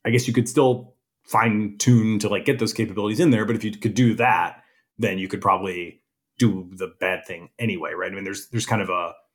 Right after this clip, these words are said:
like, what are we really worried about here? The, like, most credible catastrophic risk seems to be biosecurity related.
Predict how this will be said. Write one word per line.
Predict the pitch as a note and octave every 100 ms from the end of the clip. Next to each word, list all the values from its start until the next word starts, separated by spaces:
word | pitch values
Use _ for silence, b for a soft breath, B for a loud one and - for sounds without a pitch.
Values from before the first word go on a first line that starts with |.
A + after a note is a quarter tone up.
| _ _ _ _ -
like, | A2
what | C#3
are | D#3+
we | C3+
really | A#2 G#2
worried | G2 A2 G#2
about | F2
here? | F#2+
The, | F#2+ G2+ _ _ _ _ _
like, | C3+ G#2 G#2 A#2+
most | C3 B2+
credible | C3+ A2+ F#2+
catastrophic | - G2 - G2+ G2 F#2+
risk | F#2+ F#2 - -
seems | B2 A#2
to | G#2+
be | G2+ G2+ G2+ -
biosecurity | G2 G2+ F#2+ - - G#2 G#2+
related. | A2+ A#2+ A#2+ C3 C3